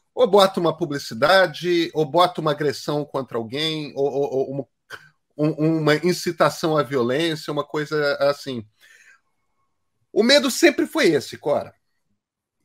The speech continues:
E o risco tá dado. Agora, eu acho que existe um outro ângulo. Tem,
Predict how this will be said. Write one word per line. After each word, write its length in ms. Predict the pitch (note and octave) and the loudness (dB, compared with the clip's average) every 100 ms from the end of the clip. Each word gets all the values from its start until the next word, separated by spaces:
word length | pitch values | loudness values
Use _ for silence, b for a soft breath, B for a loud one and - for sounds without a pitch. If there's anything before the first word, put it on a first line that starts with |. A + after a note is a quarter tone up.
| _ _ - | _ _ -12
E 160 | F3+ A#3 | -6 -2
o 60 | |
risco 420 | G3 F3 G#3 - G#3 | 0 0 -2 -6 -4
tá 140 | A3+ | -4
dado. 480 | D#3 C#3+ C3 G2+ - _ _ _ _ b b b b b b b | 2 4 4 -2 -14 _ _ _ _ b b b b b b b
Agora, 420 | G3+ G3+ F3+ E3+ _ _ _ _ _ - | 6 8 6 4 _ _ _ _ _ -4
eu 180 | F3 A#3 | 4 6
acho 240 | A#3 A#3 | 6 2
que 120 | - | -6
existe 340 | F3 G#3+ - F3 | -4 -4 -6 -2
um 80 | |
outro 380 | D#3+ G3+ - B2+ | 0 0 -2 -6
ângulo. 420 | C3+ A2+ G2+ F2+ - _ _ _ _ _ _ _ _ _ _ - | -4 -6 -8 -12 -16 _ _ _ _ _ _ _ _ _ _ 0
Tem, 680 | G3+ G#3+ G3+ D3+ B2 G#2+ | 2 2 0 -2 -4 -6